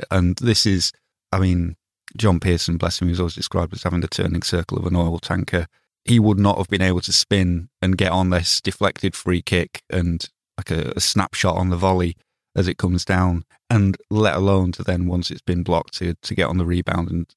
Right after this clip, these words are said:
and stick it in. So, and the other thing is, is Carl Shutt, after being on loan to Malmo earlier in the season, probably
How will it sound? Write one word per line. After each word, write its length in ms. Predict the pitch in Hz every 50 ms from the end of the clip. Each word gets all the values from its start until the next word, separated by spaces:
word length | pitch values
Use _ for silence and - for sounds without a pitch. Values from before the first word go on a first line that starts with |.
| -
and 120 | 98 95 -
stick 280 | - - 92 85 -
it 80 | - -
in. 180 | - 87 85
So, 300 | 90 - - 87 87 87 - _ _ _ _ _ _ - -
and 140 | 135 131 127
the 120 | 135 143
other 140 | 151 139 127
thing 240 | - - 117 104 101
is, 300 | 90 90 - - - _ -
is 140 | 98 95 80
Carl 220 | - 120 101 95
Shutt, 220 | 90 - - 98 87
after 180 | 82 - -
being 200 | 92 101 95 90
on 100 | 90 90
loan 320 | 90 92 92 92 92 92 90
to 340 | - - 92 90 87 85 82 _ _
Malmo 560 | - - 90 92 98 92 92 92 87 87 90 87 _ _ _ _ _ -
earlier 240 | - 92 90 87 90
in 80 | 90 90
the 60 | 92
season, 380 | - - 90 87 87 90 90 87
probably 320 | 92 90 90 90 87 90